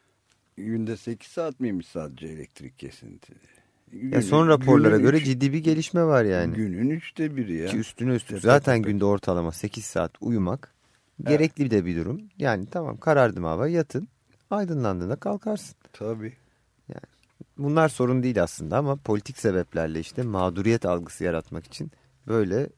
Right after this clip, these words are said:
Speaker 2: uyduruktan, kaydırıktan sorunlar üretiliyor.
Speaker 1: Üstelik
Speaker 2: Maalesef.
Speaker 1: şimdi günler kısalıyor, daha da rahat olacak.
Speaker 2: Aa, doğru. Yok, bu daha rahatsız olacak.
Speaker 1: Öyle mi?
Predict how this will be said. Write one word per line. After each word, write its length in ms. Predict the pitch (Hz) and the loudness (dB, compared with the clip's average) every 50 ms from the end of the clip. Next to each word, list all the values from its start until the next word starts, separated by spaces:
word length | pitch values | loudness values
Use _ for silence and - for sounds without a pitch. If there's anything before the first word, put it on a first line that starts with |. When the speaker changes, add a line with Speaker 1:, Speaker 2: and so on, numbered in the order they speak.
| _ _ - | _ _ -8
Speaker 2:
uyduruktan, 600 | 101 107 107 95 104 95 90 _ - 80 80 78 | -6 -6 -4 -4 -6 -8 -10 _ -6 -6 -6 -6
kaydırıktan 600 | - 110 110 107 92 92 82 - - 135 143 143 | -2 -2 0 0 0 -2 -6 -6 -6 -4 -4 -4
sorunlar 460 | - - 117 107 107 110 110 107 95 | -4 -4 -4 -4 -2 -2 -2 -2 -2
üretiliyor. 500 | 87 87 85 _ - 78 73 76 73 - _ _ _ _ - _ _ _ _ _ _ _ - | -2 -6 -8 _ -10 -12 -12 -12 -12 -14 _ _ _ _ -20 _ _ _ _ _ _ _ -10
Speaker 1:
Üstelik 180 | 110 98 - - 101 95 | -10 -8 -6 0 2 2
Speaker 2:
Maalesef. 240 | 95 90 85 - | 2 2 0 -2
Speaker 1:
şimdi 300 | - 123 117 113 110 110 | 0 2 2 2 2 0
günler 440 | 98 98 110 107 104 107 110 104 98 | -2 -2 0 0 0 0 0 -2 -4
kısalıyor, 720 | - - - - - 101 90 80 82 95 110 120 107 92 | -6 -10 -18 -10 -8 -8 -8 -6 -6 -4 -4 -4 -4 -4
daha 240 | 101 104 104 98 80 | -4 -4 -2 -4 -4
da 140 | 82 80 76 | -6 -8 -8
rahat 300 | 76 73 67 65 _ - | -8 -10 -12 -12 _ -16
olacak. 440 | 67 62 64 - 87 101 110 127 _ _ - _ _ _ _ - _ _ _ - 123 - - - | -14 -14 -14 -10 -8 -8 -8 -8 _ _ -20 _ _ _ _ -20 _ _ _ -20 -20 -18 -10 -6
Speaker 2:
Aa, 200 | 131 147 156 151 | -4 -4 -4 -4
doğru. 280 | 160 160 165 156 139 - _ _ - - | -4 -6 -4 -6 -8 -10 _ _ -6 -2
Yok, 200 | - 104 98 - _ - | 0 0 0 0 _ -10
bu 240 | 92 92 90 85 85 | -8 -8 -6 -6 -4
daha 260 | 90 90 95 107 95 | -2 -2 -2 -2 -2
rahatsız 480 | 92 - 87 85 82 - - - - | -4 -6 -6 -6 -8 -8 -10 -10 -8
olacak. 420 | 98 85 76 71 - - - _ - _ _ _ _ _ _ _ _ _ _ - | -8 -8 -8 -10 -14 -18 -18 _ -20 _ _ _ _ _ _ _ _ _ _ -14
Speaker 1:
Öyle 280 | 101 98 98 117 131 127 | -10 -6 -4 -4 -2 -4
mi? 160 | 107 87 | -4 -8